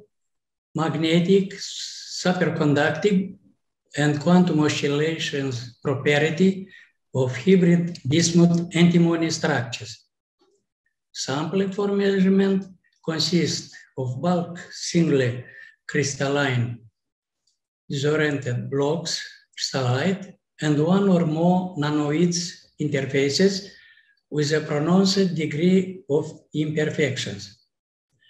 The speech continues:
The interfaces was of a solitary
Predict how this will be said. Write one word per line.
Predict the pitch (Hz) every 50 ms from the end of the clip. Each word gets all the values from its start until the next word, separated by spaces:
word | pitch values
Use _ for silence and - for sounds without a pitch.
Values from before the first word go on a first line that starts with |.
| _ _ _ _ _ _ _ _ _ _ _ _ _ -
The | 151 165 180 185
interfaces | 180 190 175 175 196 208 226 226 208 - - 226 208 - - - - - -
was | 170 175 180 160 - 160 147 - -
of | - 151 143 143 -
a | 165 160 160 165 - -
solitary | - - - - 156 156 151 143 143 143 - 139 135 127 131 127 120 120 120 120 - -